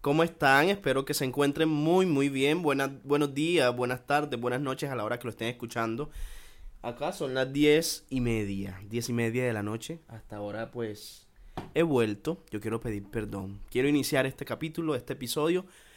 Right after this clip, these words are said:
pidiendo perdón a todos los que nos estaban esperando. Muchísimas gracias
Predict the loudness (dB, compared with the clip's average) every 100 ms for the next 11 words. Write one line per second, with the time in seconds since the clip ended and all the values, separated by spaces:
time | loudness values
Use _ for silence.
0 | -10 0 4 6 6 6 4 4 2 2
1 | 4 4 4 2 2 0 -4 -4 -4 -2
2 | -4 -4 -6 -6 -8 -6 -2 -2 -2 -4
3 | -2 -2 0 2 2 2 -2 -4